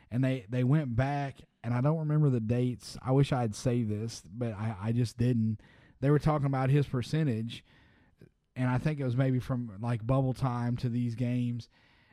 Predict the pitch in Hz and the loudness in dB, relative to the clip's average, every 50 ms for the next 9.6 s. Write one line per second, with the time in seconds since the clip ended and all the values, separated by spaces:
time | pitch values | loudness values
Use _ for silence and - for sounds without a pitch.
0 | _ - - 131 131 131 127 120 117 113 120 123 - 143 156 147 135 135 127 - | _ -4 -2 0 2 2 0 0 -2 -2 -4 -6 -8 -6 -4 -2 -2 -2 -4 -8
1 | - - - 135 143 135 123 117 - 131 131 135 120 - - - 180 190 156 139 | -12 -8 -6 -4 -4 -4 -4 -6 -4 -2 0 0 0 0 0 0 0 2 2 2
2 | 127 127 123 127 123 - - 131 113 120 127 135 147 151 135 143 127 131 127 117 | 4 4 4 2 2 0 -2 -2 0 2 4 6 6 6 4 2 0 0 -2 -2
3 | 113 117 107 120 117 117 101 98 101 110 107 104 - - - _ _ - - 143 | -2 -2 -2 -2 -2 -2 -4 -6 -8 -8 -8 -10 -12 -16 -20 _ _ -6 -4 -2
4 | 147 131 135 135 143 156 156 - - 143 135 127 127 120 - 123 123 123 127 123 | 0 2 2 2 2 2 0 -2 -2 -4 -2 -2 -4 -4 -4 -4 -2 0 0 -2
5 | 117 - - - - _ _ _ 120 123 127 113 120 127 - - 127 135 127 120 | -4 -6 -12 -20 -20 _ _ _ -2 -2 -2 -2 -4 -8 -6 -2 0 2 2 2
6 | 110 - - 170 175 180 170 - - - - - - 120 127 123 127 117 - 135 | 0 0 0 0 0 0 -2 -6 -8 -10 -10 -12 -8 -6 -4 -4 -4 -4 -4 -2
7 | 123 117 113 117 117 - _ _ _ - 120 113 101 135 135 139 147 156 151 143 | -2 -2 -2 -4 -6 -8 _ _ _ -14 -12 -4 -2 0 0 2 2 2 2 2
8 | 147 151 - - 143 127 113 135 139 147 139 - - - 139 135 - 135 131 139 | 2 0 0 -2 -4 -2 0 0 0 0 -2 -4 -6 -4 -4 -4 -4 -4 -4 -4
9 | 139 139 139 135 139 139 143 147 147 147 143 139 | -4 -4 -4 -2 -2 -2 -4 -4 -4 -4 -4 -6